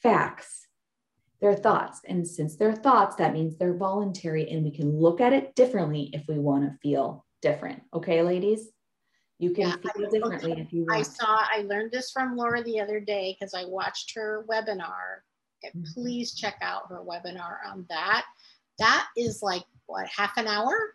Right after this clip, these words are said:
Speaker 2: or maybe an hour
Speaker 1: It
Speaker 2: of
Speaker 1: was
Speaker 2: your
Speaker 1: almost an
Speaker 2: time?
Speaker 1: hour. Yeah.
Speaker 2: You know, ha-, watch it during dinner. This is how you invest in yourself,
Speaker 1: Mm-hmm.
Speaker 2: right? Listen to Laura's webinar and you'll go, "Bing."
Speaker 1: <laughs>
Speaker 2: Seriously. Because she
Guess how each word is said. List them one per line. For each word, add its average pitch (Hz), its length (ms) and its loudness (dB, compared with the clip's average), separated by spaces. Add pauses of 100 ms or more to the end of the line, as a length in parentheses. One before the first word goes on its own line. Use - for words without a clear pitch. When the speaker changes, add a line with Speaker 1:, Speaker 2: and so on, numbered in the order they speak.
Speaker 2:
or 208 300 0
maybe 220 340 0
an 214 160 -2
hour 254 560 -2
Speaker 1:
It 254 60 0
Speaker 2:
of - 60 2
Speaker 1:
was 269 80 2
Speaker 2:
your 214 100 6
Speaker 1:
almost 190 320 0
an 175 60 -2
Speaker 2:
time? 139 160 -2
Speaker 1:
hour. 220 140 -2 (420)
Yeah. - 120 -6
Speaker 2:
You 226 80 2
know, 233 120 2
ha-, - 320 -6 (200)
watch 220 340 0
it 254 160 -8
during 214 500 -2
dinner. 269 380 -2 (220)
This 277 200 -8
is 285 200 -4
how 247 140 -2
you 220 180 -6
invest 190 400 -8
in 180 120 -12
yourself, 185 640 -8 (560)
Speaker 1:
Mm-hmm. 175 80 -10
Speaker 2:
right? 180 320 -6 (280)
Listen 208 340 -6
to 214 120 -6
Laura's 180 640 -12 (500)
webinar 185 600 -10 (340)
and 196 240 -6
you'll 185 160 -4
go, 175 300 -10 (140)
"Bing." 339 500 -4 (600)
Speaker 1:
<laughs> - 180 -6
Speaker 2:
Seriously. 208 520 -4 (520)
Because 381 300 0
she 339 200 0